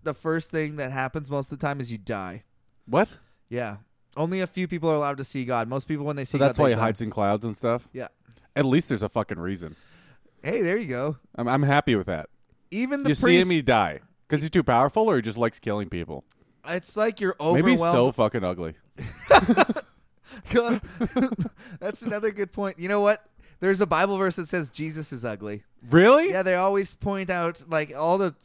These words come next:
Speaker 1: paintings of Jesus look, make him look like a normal guy or a
Speaker 2: Mm-hmm.
Speaker 1: handsome guy.
Speaker 2: But he's real ugly?
Speaker 1: Ugly.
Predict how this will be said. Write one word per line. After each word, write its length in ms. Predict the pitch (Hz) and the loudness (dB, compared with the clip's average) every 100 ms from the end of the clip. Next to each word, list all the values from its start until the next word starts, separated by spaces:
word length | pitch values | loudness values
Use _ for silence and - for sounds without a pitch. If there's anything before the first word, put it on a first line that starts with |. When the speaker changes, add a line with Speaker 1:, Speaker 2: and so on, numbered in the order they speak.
| _ - | _ -8
Speaker 1:
paintings 400 | 170 180 180 160 | -6 -4 -4 -6
of 80 | 143 | -8
Jesus 420 | 139 135 147 - | -8 -6 -8 -6
look, 180 | 147 147 | -10 -8
make 160 | 156 | -8
him 80 | 151 | -4
look 180 | 151 147 | -4 -2
like 200 | 147 139 | -4 -6
a 60 | 131 | -8
normal 360 | 131 135 131 | -6 -4 -4
guy 280 | 123 123 131 | -4 -4 -4
or 140 | 127 | -6
a 40 | 113 | -6
Speaker 2:
Mm-hmm. 80 | 113 | -8
Speaker 1:
handsome 340 | 120 123 135 | -8 -8 -10
guy. 300 | 139 143 151 | -10 -8 -8
Speaker 2:
But 80 | - | -4
he's 100 | 123 | -2
real 220 | 107 117 110 | 0 0 2
ugly? 340 | 104 123 147 - | 0 -2 -6 -6
Speaker 1:
Ugly. 360 | 160 143 110 | -6 -6 -8